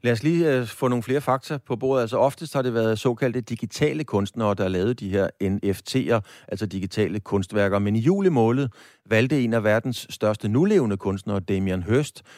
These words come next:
at lave ti tusind originale malerier, som man efterfølgende tog billeder af, så de lå digitalt.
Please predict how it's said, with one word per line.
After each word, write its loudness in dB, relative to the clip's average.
at 2
lave 2
ti -4
tusind -2
originale 0
malerier, -2
som -4
man -2
efterfølgende -4
tog -8
billeder 2
af, 0
så -2
de 2
lå 0
digitalt. -4